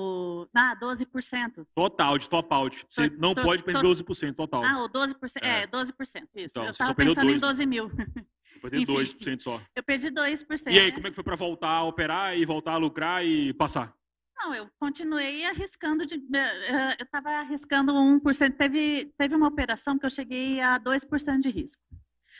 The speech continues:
Speaker 1: Só que eu fui fazendo o, o preço médio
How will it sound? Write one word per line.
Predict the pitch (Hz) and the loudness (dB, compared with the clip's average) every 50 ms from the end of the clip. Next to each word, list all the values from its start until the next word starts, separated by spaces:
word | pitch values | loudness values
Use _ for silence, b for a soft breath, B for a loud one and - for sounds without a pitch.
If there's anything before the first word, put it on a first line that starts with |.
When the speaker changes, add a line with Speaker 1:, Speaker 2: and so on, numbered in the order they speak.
| b b b b b b _ | b b b b b b _
Speaker 1:
Só | - - - 240 220 220 220 | -2 -2 0 2 2 0 0
que | 220 - - - 247 247 247 247 | -2 -6 -6 -4 -2 -2 0 0
eu | 247 240 | 0 -2
fui | 240 - - - 247 240 247 240 | -2 -6 -6 -2 0 0 0 2
fazendo | - 262 233 233 247 247 262 269 262 254 254 247 - | 0 0 2 4 6 8 8 8 8 6 4 2 0
o, | 233 | -2
o | 240 | -4
preço | - - 240 233 233 - 233 | -2 -2 -2 -2 -2 -2 -4
médio | 220 226 240 269 294 - 240 208 190 180 | -2 0 2 2 2 0 0 -4 -6 -8